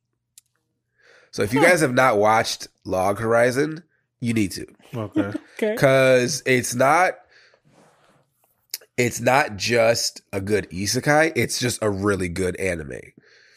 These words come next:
Speaker 1: So basically, again, it's premise where it, based on a game, um, logs onto the game, and then, like, the main character, uh, which I'm forgetting his name,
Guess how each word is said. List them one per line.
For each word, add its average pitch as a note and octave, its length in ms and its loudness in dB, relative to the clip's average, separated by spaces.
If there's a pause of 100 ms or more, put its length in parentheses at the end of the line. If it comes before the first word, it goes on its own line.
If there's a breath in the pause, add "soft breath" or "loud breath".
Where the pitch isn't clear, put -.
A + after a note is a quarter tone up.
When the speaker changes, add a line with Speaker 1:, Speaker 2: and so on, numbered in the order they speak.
(580 soft breath)
Speaker 1:
So B2+ 540 2
basically, B2+ 760 -2
again, A2+ 300 2
it's - 280 -4 (220)
premise B2+ 480 0
where G#2 360 0
it, - 240 -12
based A2 240 -2
on G#2 80 -4
a G2+ 40 -6
game, F#2+ 420 -2 (580)
um, F#2+ 640 -2 (160)
logs G#2 260 0
onto G2+ 180 -2
the F#2 80 -4
game, F#2 400 -2
and F#2 140 -6
then, F2+ 120 -4
like, E2 280 -8 (1300 loud breath)
the A2 80 -10
main A#2 200 2
character, A2+ 800 2 (800)
uh, E2 720 -8
which - 180 -12
I'm F#2 80 -12
forgetting F2 320 -8
his F2+ 140 -10
name, F2 280 -12